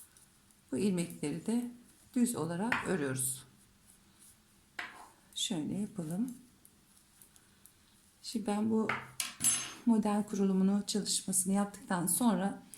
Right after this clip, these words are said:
bir sonraki videoda popcornlardan oluşan güzel bir hırka çalışması yapacağım, hazırlayacağım. İnşallah onu da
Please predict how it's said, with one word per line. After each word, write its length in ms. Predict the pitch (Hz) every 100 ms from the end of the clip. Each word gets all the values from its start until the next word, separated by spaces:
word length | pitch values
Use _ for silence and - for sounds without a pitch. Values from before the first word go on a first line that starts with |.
| - - - - - - - - -
bir 80 | 240
sonraki 480 | - 135 - -
videoda 580 | 220 185 131 214 240 - - - _ - - _ _ _ - - - - - -
popcornlardan 760 | - - - 190 185 175 185 180
oluşan 600 | 208 220 - 190 214 214
güzel 400 | 220 214 190 190
bir 220 | 240 -
hırka 240 | 240 240
çalışması 560 | 233 175 160 - 175 -
yapacağım, 480 | 202 202 - 208 233
hazırlayacağım. 520 | 240 226 196 180 214
İnşallah 480 | 233 - 196 196 220
onu 200 | 247 214
da 200 | 226